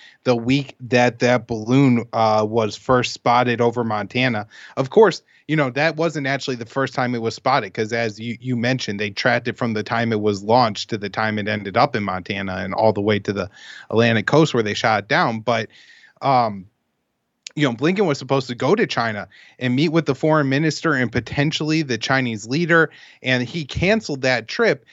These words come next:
And then after the U S shot down the, the spy balloon, Austin tried to call the Chinese, uh, foreign, uh, defense minister,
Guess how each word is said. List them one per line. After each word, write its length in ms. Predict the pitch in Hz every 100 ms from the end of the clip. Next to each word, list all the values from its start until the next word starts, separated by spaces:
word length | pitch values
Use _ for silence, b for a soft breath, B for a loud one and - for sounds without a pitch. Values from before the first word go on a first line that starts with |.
| b b
And 100 | 151
then 200 | 170 151
after 320 | 160 185 185
the 100 | 156
U 180 | 156 175
S 80 | 156
shot 340 | - 165 160
down 400 | - 185 175 151
the, 120 | 143 123
the 180 | 123
spy 320 | 135 - 165 196
balloon, 420 | 147 120 120 120
Austin 500 | - 135 160 - 151
tried 220 | 131 147 143
to 80 |
call 420 | 117 - 147 143 135
the 220 | 123 120
Chinese, 680 | - 139 143 147 131 120 120
uh, 180 | 123 117
foreign, 640 | 117 143 143 127 110 113 -
uh, 160 | 120
defense 400 | 113 117 185 208
minister, 580 | 170 131 117 117 120 113